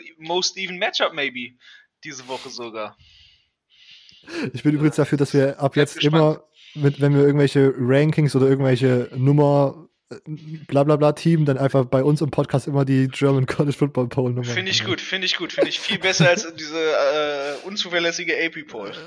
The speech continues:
Speaker 2: Ja.
Speaker 1: <laughs> Die werden dafür bezahlt, das geht nicht.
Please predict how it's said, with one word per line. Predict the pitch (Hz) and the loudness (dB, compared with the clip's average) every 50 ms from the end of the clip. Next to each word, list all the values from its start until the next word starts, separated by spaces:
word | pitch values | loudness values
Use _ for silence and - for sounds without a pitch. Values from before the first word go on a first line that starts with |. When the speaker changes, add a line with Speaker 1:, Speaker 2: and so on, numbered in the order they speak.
| - _ - | -20 _ -4
Speaker 2:
Ja. | 147 143 139 160 - - - - - - 165 - 113 - - - - - | 0 2 2 2 2 0 -4 -6 -8 -8 -10 -10 -10 -14 -14 -16 -18 -20
Speaker 1:
<laughs> | - _ - - - 160 - - - 165 - - - | -20 _ -16 -16 -14 -16 -16 -16 -18 -20 -20 -18 -10
Die | 147 147 | 2 4
werden | 165 170 170 | 4 6 6
dafür | 170 151 170 175 160 | 4 0 0 -4 -6
bezahlt, | 147 - - - 147 156 151 135 | -6 -6 -2 2 2 2 2 0
das | 123 - - | -2 -8 -8
geht | 143 151 160 - | -8 -10 -8 -10
nicht. | 127 113 - - - | -12 -10 -8 -8 -8